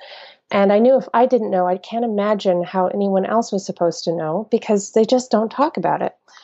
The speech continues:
So when I was in Bali, I recognized that, um, there was really this purpose that I was meant to follow, and that was applying a holistic approach to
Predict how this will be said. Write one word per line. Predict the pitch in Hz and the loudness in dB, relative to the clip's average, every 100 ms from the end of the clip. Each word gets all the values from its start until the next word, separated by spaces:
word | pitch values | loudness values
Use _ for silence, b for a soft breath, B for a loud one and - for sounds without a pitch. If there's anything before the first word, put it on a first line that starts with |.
| B B B | B B B
So | - - 240 220 - _ _ _ | -6 2 4 2 -2 _ _ _
when | 214 233 | -2 2
I | 247 | 4
was | 240 233 | 2 2
in | 247 247 | 0 2
Bali, | 214 214 208 208 | 2 2 0 -2
I | 190 | -6
recognized | 185 202 196 202 190 180 175 - | -6 -6 -6 -8 -2 -2 -2 -4
that, | 175 - _ _ _ - | -4 -6 _ _ _ -8
um, | 196 180 175 175 185 _ _ _ _ | -6 -4 -8 -12 -16 _ _ _ _
there | 220 | -6
was | 208 202 190 | -4 -4 -2
really | 208 214 233 247 240 - _ _ _ _ | 0 2 4 4 2 -4 _ _ _ _
this | - 196 - - - | -2 -2 -2 -16 0
purpose | 240 240 175 - | 0 2 -2 0
that | 185 185 | 0 0
I | 190 | -2
was | 180 185 185 | -2 -4 -2
meant | 180 185 | -2 -2
to | 190 | -10
follow, | - 185 180 170 | -2 2 2 2
and | 170 | 0
that | 165 170 | -2 -4
was | 202 170 165 - _ | -2 -2 -2 -8 _
applying | 214 - - 208 208 202 | -18 -8 0 2 2 2
a | 185 | -2
holistic | - - 180 190 196 - 202 190 - - | -4 -4 0 2 0 0 0 0 -2 -16
approach | 196 - 196 170 180 - - - B B B B _ | -16 -8 0 2 2 -2 -14 -16 B B B B _
to | - - 196 196 190 | -14 -4 0 2 0